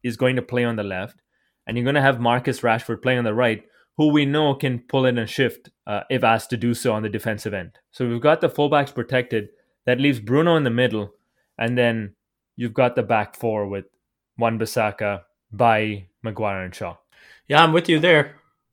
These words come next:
Speaker 2: I think the only one we got wrong for this match against Burnley was I had Fred alongside Pogba, and obviously it ended up being Matic.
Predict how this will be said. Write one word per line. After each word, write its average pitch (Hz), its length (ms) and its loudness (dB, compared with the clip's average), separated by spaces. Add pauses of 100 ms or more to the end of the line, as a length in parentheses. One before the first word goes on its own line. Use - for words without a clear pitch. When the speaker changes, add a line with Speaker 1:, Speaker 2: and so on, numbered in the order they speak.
(420)
Speaker 2:
I 120 80 2
think 208 120 6
the 208 60 4
only 190 220 2
one 180 180 -2
we 151 120 0
got 135 220 2
wrong 143 380 0
for 117 580 0 (300)
this 113 260 2
match 104 240 -2
against 104 300 -4
Burnley 120 380 -2
was 101 720 -2 (100)
I 110 160 4
had 120 420 2 (400)
Fred 120 320 2
alongside 110 580 2
Pogba, 101 560 -4
and 92 240 -8
obviously 98 460 -4
it 95 80 -2
ended 95 240 -4
up 95 160 -4
being 95 160 -4
Matic. 92 520 -8